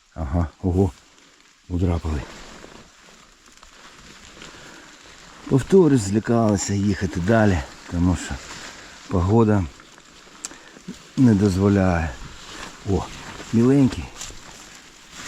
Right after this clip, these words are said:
А ну, зараз подивимось. Та, білий гриб. О, красунчик. От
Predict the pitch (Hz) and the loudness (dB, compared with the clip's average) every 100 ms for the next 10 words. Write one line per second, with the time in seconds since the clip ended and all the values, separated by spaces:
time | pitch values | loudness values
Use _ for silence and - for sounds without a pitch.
0 | - 117 104 85 - - 117 107 - - | -4 -2 0 -2 -6 -6 -6 -6 -8 -16
1 | - - 143 131 107 87 76 - - - | -18 -10 -4 -2 -2 -4 -8 -12 -18 -18
2 | - - - - - - - - - - | -18 -18 -20 -20 -20 -20 -20 -20 -20 -20
3 | _ - - - - - - 135 78 104 | _ -20 -20 -20 -20 -16 -10 -8 -2 0
4 | 104 92 80 62 - - - - _ - | 2 0 -2 -10 -16 -20 -20 -20 _ -20
5 | - _ _ - 107 - - - - - | -20 _ _ -10 -8 -8 -16 -20 -18 -16
6 | - - - - - - - 104 - 90 | -18 -18 -18 -20 -20 -18 -4 -4 -2 -6
7 | 73 - - _ _ - _ _ _ _ | -8 -12 -18 _ _ -20 _ _ _ _
8 | _ _ - 76 | _ _ -16 -16